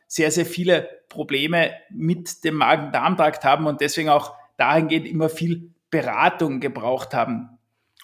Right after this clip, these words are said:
Und was mich aber dann am meisten überrascht hat, wie unfassbar gut der Wissensstand von den meisten Kraftsportlerinnen und Kraftsportlern beim Thema Ernährung ist. Simone, du hast mir da öfter auch Dinge erzählt,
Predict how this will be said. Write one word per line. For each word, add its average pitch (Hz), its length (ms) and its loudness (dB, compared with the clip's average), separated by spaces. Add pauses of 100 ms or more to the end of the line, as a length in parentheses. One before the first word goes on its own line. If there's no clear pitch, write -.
Und 143 260 -6 (220)
was - 560 2
mich 220 320 8
aber 202 140 8
dann 170 180 4
am 160 120 4
meisten 175 280 2
überrascht 160 460 2
hat, 170 220 0 (360)
wie 220 720 0
unfassbar 185 1160 2 (300)
gut 220 560 2
der 151 180 0
Wissensstand 190 1300 0 (420)
von 151 420 -2 (220)
den 156 140 -2
meisten 151 320 0
Kraftsportlerinnen 160 920 0
und 147 240 -8
Kraftsportlern 151 800 2 (240)
beim 160 240 2
Thema 165 240 2
Ernährung 147 540 4
ist. 117 200 -4
Simone, 151 280 -2
du 170 100 2
hast - 140 0
mir 175 100 0
da 165 140 6
öfter 165 380 4
auch 160 160 8
Dinge 180 240 2
erzählt, 185 540 4